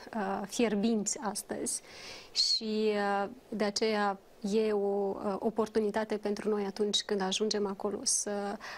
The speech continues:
avem cât mai multe întâlniri și să putem să discutăm cu cât mai multă lume despre situația din Republica Moldova.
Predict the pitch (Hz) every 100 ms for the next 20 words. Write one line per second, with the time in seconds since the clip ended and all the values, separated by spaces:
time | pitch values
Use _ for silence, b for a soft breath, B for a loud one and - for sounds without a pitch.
0 | B 208 220 - 226 208 214 208 202 202
1 | 208 208 - 214 - 202 190 202 214 214
2 | - 208 208 - 196 - 214 - - 226
3 | 220 208 208 202 220 208 196 196 - 202
4 | 196 196 202 208 202 214 208 196 190 208
5 | 214 214 208 196 208 220